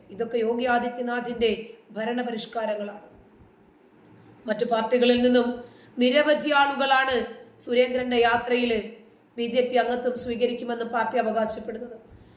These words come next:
യാത്രയുടെ ഒരുക്കങ്ങൾ ദേശീയ നേതൃത്വം വിലയിരുത്തിയിട്ടുണ്ട്. പദയാത്രയോടെ ആ ലോക്സഭാ തെരഞ്ഞെടുപ്പ് പ്രചാരണത്തിന്റെ ആദ്യഘട്ടം സംസ്ഥാനത്ത് പൂർത്തിയാക്കുകയാണത്രേ ലക്ഷ്യം. നരേന്ദ്രമോദി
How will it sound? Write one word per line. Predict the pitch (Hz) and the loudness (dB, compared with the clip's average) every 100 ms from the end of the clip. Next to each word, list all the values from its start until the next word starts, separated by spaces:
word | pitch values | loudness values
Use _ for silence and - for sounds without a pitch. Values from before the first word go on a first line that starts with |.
| _ - 254 | _ -4 2
യാത്രയുടെ | 269 277 294 294 | 2 2 -2 2
ഒരുക്കങ്ങൾ | 277 269 262 302 302 285 294 - - 233 | 2 2 2 2 2 2 -2 -8 -8 -4
ദേശീയ | 247 254 277 262 | -4 -2 -4 0
നേതൃത്വം | 254 262 247 247 | 0 0 -6 -6
വിലയിരുത്തിയിട്ടുണ്ട്. | 240 254 240 - 214 - - - - - _ - - | 0 2 0 -4 -10 -12 -14 -16 -20 -20 _ -12 0
പദയാത്രയോടെ | 240 254 262 262 262 262 262 262 247 254 - - - _ _ - | 2 4 4 4 2 2 4 4 2 2 -6 -14 -20 _ _ -2
ആ | 240 | 2
ലോക്സഭാ | 240 262 - 285 247 277 277 | 4 2 2 0 4 2 2
തെരഞ്ഞെടുപ്പ് | 262 269 269 269 262 | -4 -2 -2 -4 -2
പ്രചാരണത്തിന്റെ | 262 262 285 277 277 262 254 - | -2 2 2 0 -4 -4 -4 0
ആദ്യഘട്ടം | 247 254 277 233 - 254 214 - - - | -2 0 -2 -4 -2 -4 -4 -12 -20 -4
സംസ്ഥാനത്ത് | 240 226 - 262 254 254 233 | -4 -2 -2 -2 -2 -4 -4
പൂർത്തിയാക്കുകയാണത്രേ | 262 262 254 240 247 233 226 220 214 220 208 | -4 -4 0 0 0 0 0 0 -4 -4 -4
ലക്ഷ്യം. | 214 - 254 185 160 - - _ - | -4 -4 -4 -4 -8 -20 -20 _ -2
നരേന്ദ്രമോദി | 240 269 262 277 277 277 277 262 - - | 2 2 2 -2 -2 0 0 -2 -6 -16